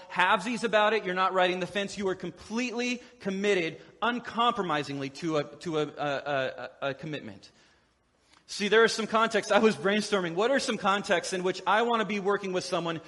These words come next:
who's completely devoted? I was thinking through this, and the first one I came up with is my surgeon. I want a surgeon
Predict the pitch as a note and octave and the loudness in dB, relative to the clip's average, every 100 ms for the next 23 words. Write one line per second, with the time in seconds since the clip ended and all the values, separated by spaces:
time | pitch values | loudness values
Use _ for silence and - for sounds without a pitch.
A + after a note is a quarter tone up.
0 | - - G3 - F#3 - G#3 G3 F#3 E3 | -18 -8 -6 -6 -8 -2 -2 -2 -4 -4
1 | C#3 C#3+ A2 F2+ - - D#3 D#3 G3 F#3 | -2 -2 -2 -8 -14 -2 -2 -2 -4 -4
2 | F3 F3 D3+ B2+ D3+ D#3+ D#3 G#3 G#3+ G3+ | -4 -2 -2 -4 -6 -6 0 0 0 -2
3 | F#3 F#3 F3 E3+ F3 F3 F3 - - E3+ | -4 -2 -4 -4 -2 -4 -6 -20 -8 -6
4 | C#3 D#3+ D3+ - F3+ D3+ A2+ D#2 - _ | -4 -4 -4 -2 -2 -2 -8 -14 -18 _
5 | _ _ _ _ _ _ - - F#3+ A#3+ | _ _ _ _ _ _ -16 2 2 4
6 | A#3 A#3 G3+ G#3 - G3 E3 E3+ F#3 | 4 2 2 -2 2 2 2 -2 -6